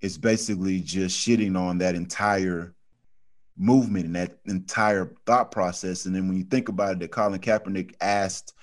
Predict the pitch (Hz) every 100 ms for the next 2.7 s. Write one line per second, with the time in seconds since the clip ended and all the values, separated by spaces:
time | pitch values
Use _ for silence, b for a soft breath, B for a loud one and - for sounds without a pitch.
0 | b b 101 95 90 110 98 92 90 -
1 | 120 120 110 98 95 92 85 120 123 -
2 | 104 95 95 92 87 85